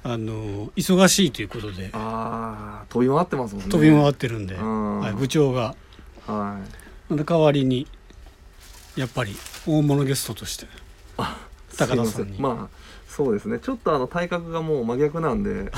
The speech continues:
Speaker 1: <laughs>
Speaker 2: もう、ガリガリでちょっと申し訳ないんですけど、高田が、
Speaker 1: <laughs>
Speaker 2: はい、頑張らせていただきます。
Speaker 1: 一緒やないか、お前。
Speaker 2: <laughs> すいません、失礼しました。
Speaker 1: ってことで、
Speaker 2: はい。
Speaker 1: やっていきましょう。
Speaker 2: あ、お願いします。
Speaker 1: はい。高田さんって、
Speaker 2: はい。
Speaker 1: 最近何しました？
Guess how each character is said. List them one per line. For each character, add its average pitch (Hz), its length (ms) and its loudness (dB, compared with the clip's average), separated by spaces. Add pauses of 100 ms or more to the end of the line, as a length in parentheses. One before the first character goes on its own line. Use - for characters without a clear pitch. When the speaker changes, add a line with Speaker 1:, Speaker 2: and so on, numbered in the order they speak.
(120)
Speaker 1:
<laughs> 196 160 6
Speaker 2:
も 107 240 4
う、 - 540 -16
ガ 123 80 -2
リ 123 80 -2
ガ 131 100 -2
リ 131 80 -2
で 127 80 -6
ち - 80 -6
ょ - 40 0
っ - 20 -14
と 117 80 -8
申 117 160 -4
し - 80 -6
訳 117 120 -4
な 110 100 -4
い 104 40 -4
ん - 20 -4
で 104 60 -4
す - 80 -10
け - 80 -10
ど、 - 60 2
高 - 320 2
田 - 0 -
が、 180 100 8
Speaker 1:
<laughs> 139 240 4
Speaker 2:
は 104 60 -4
い、 - 100 -8
頑 - 0 -
張 - 0 -
ら - 0 -
せ - 0 -
て 233 240 -4
い - 60 -4
た - 160 -6
だ 214 40 0
き 214 120 2
ま 208 100 0
す。 160 80 0
Speaker 1:
一 147 60 4
緒 101 220 6
や 240 60 10
な - 120 8
い 127 40 4
か、 120 120 -6
お - 20 -8
前。 92 120 -10 (440)
Speaker 2:
<laughs> - 400 -6
す - 120 -4
い - 20 -2
ま - 80 -8
せ - 100 -14
ん、 - 40 -14
失 - 120 -6
礼 120 60 -2
し - 80 -6
ま 117 80 -4
し - 160 -4
た。 - 160 -4
Speaker 1:
っ - 20 -6 (2000)
て 165 100 -2
こ 156 140 2
と 147 140 4
で、 120 260 2
Speaker 2:
は 175 120 -2
い。 - 20 4
Speaker 1:
や 156 60 8
っ - 20 0
て 156 60 6
い - 20 6
き 143 80 2
ま 135 80 4
し 143 100 0
ょ 135 160 4
う。 110 60 0
Speaker 2:
あ、 147 120 -2 (160)
お 113 60 -4
願 131 80 0
い 131 60 0
し 143 40 -8
ま 170 160 2
す。 - 280 -8
Speaker 1:
は 147 260 4
い。 160 100 0 (400)
高 190 100 4
田 220 100 10
さ 285 120 8
ん 294 60 8
っ - 40 6
て、 113 420 2
Speaker 2:
は 196 80 4
い。 - 80 -6 (120)
Speaker 1:
最 147 200 -4
近 143 100 0
何 160 160 4
し - 80 -4
ま 98 100 -6
し - 120 -8
た？ 82 100 -14